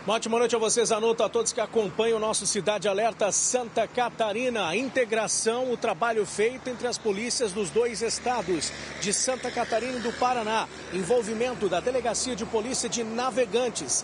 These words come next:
Delegacia de Polícia de Itajaí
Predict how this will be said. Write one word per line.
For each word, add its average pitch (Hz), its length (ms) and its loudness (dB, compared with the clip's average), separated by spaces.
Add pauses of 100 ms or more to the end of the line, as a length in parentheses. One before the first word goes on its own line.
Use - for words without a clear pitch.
(280)
Delegacia 247 680 0
de 202 200 -4
Polícia 240 560 -2
de 208 240 -4
Itajaí 254 920 0